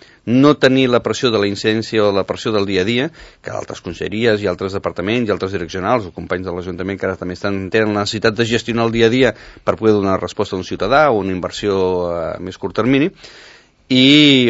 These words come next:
això és el time thinking, no? Agafes perspectiva i pots analitzar amb més raó. La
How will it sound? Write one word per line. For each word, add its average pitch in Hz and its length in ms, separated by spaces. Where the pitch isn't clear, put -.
això 127 160
és 131 240
el 107 160
time 110 160
thinking, 107 320
no? 131 220
Agafes 95 320
perspectiva 107 400
i 143 80
pots 131 240
analitzar 117 400
amb 104 160
més 107 160
raó. 92 160
La 147 80